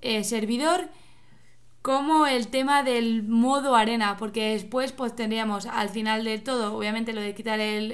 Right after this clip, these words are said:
el juego, lo de help and options para cambiar cualquier cosa, la tienda de Minecraft, que sería lo del Minecraft Store, os lo digo en inglés para que más o menos veáis que las palabras coinciden, ¿de acuerdo?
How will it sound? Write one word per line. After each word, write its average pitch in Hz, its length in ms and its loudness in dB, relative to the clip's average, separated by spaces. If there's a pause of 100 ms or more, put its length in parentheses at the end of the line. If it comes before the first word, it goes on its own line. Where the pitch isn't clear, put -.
el 208 560 -4 (140)
juego, 294 420 0 (320)
lo 214 200 -2
de 202 460 0
help 233 280 -2
and 220 160 2
options 311 440 -4
para 208 240 -4
cambiar 214 280 -4
cualquier 220 260 -2
cosa, 285 360 2 (440)
la 269 460 6
tienda 262 240 2
de 262 100 2
Minecraft, 302 420 0
que 277 80 -4
sería 233 280 0
lo 220 60 0
del 208 140 0
Minecraft 233 380 -2
Store, 269 400 0
os 240 180 -2
lo 233 120 2
digo 277 240 2
en 269 100 0
inglés 240 420 0
para 214 280 -2
que 208 120 -4
más 220 280 2
o 233 40 -2
menos 226 220 -2
veáis 220 300 -2 (500)
que 247 100 -2
las 220 180 4
palabras 226 360 2
coinciden, 214 520 -2
¿de 196 60 -2
acuerdo? 202 460 -2